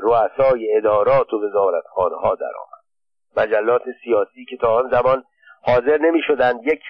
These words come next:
خبر چند سطری به نفع معاون، وزرا، وزرا، معاونان، مدیر کلها و رؤسای ادارات بنویسند، در این رپورتاژ آگهی‌ها که هر بار بین یک تا دو صفحه مجله را اشغال می‌کرد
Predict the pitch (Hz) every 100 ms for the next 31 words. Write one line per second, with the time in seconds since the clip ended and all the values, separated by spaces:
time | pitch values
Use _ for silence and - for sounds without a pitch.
0 | - 120 123 151 - - 123 117 _ 120
1 | 110 _ 165 170 - _ _ _ - 120
2 | 135 156 - - 143 131 110 117 113 113
3 | 143 117 87 - _ _ 117 117 113 110
4 | 131 117 90 _ _ _ 123 139 135 135
5 | 147 113 110 123 127 117 113 131 127 107
6 | 107 110 110 - 117 107 117 123 - _
7 | _ _ 120 117 123 120 120 156 160 135
8 | 101 104 95 95 85 - 92 87 87 -
9 | 131 135 123 _ _ _ _ 120 139 175
10 | 123 - 110 - 98 101 98 101 98 95
11 | 101 127 123 117 131 147 120 110 101 123
12 | 120 117 143 _ 117 104 - 160 - 113
13 | - 110 104 98 98 92 95 87 - -
14 | 90 87 - 131 -